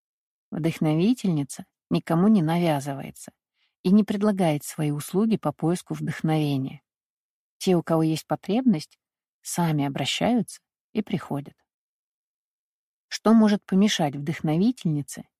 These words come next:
или как ты выпадаешь из творческого потока? Когда ты на своем месте и делаешь свое дело, то ты начинаешь транслировать свою силу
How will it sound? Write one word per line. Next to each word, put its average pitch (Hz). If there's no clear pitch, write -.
или 226
как 165
ты 240
выпадаешь 165
из 156
творческого 165
потока? -
Когда 190
ты 254
на 262
своем 190
месте 156
и 170
делаешь 180
свое 175
дело, 139
то 185
ты 247
начинаешь 214
транслировать 185
свою 143
силу 247